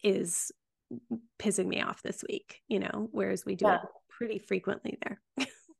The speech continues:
Speaker 2: I mean, and here's, here's maybe, like, a lead into the second part of the question that you were asking, like, what happens when you wake up and you're like, "Fuck, I'm sleeping with the enemy here." Quote
Speaker 1: Yeah,
Speaker 2: unquote,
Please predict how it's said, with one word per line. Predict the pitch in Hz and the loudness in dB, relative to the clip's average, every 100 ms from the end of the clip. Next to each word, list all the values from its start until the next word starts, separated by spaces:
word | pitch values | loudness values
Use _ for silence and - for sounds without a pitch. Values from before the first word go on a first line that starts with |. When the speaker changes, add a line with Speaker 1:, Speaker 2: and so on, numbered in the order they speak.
| - | 6
Speaker 2:
I | 262 | 8
mean, | 285 277 | 8 8
and | 240 254 | 8 8
here's, | 254 285 285 285 - - | 6 6 6 6 4 -4
here's | 226 240 240 | 4 6 6
maybe, | 226 220 226 220 214 214 196 - _ | 4 4 4 4 4 4 0 -8 _
like, | 180 185 185 | 2 2 4
a | 185 | 6
lead | 185 190 196 | 6 6 4
into | 208 190 196 | 4 2 2
the | 190 | 0
second | 180 185 - 214 | 2 2 4 2
part | 208 160 | 4 2
of | 165 | 2
the | 175 | -2
question | - 170 - 170 | 0 -2 0 2
that | 160 - | 2 2
you | 165 | 2
were | 156 - | 2 2
asking, | 160 220 - - 147 | 2 2 0 -2 0
like, | 147 160 | 0 4
what | 180 214 | 6 6
happens | 180 190 226 214 | 6 4 6 4
when | 175 170 | 4 0
you | 165 | 2
wake | 165 165 170 | 2 0 2
up | 160 170 | 0 0
and | 85 | -2
you're | 85 - | 2 2
like, | 165 160 - - | 2 0 -4 -10
"Fuck, | - 226 202 | 0 4 4
I'm | 175 | 2
sleeping | - 196 214 | 2 2 2
with | 175 170 | 2 0
the | - | 2
enemy | 165 240 208 - | 4 6 6 2
here." | - - - - - - - _ _ _ _ _ _ _ _ _ | -2 -4 -4 -10 -20 -20 -20 _ _ _ _ _ _ _ _ _
Quote | - - | 0 0
Speaker 1:
Yeah, | |
Speaker 2:
unquote, | - | 4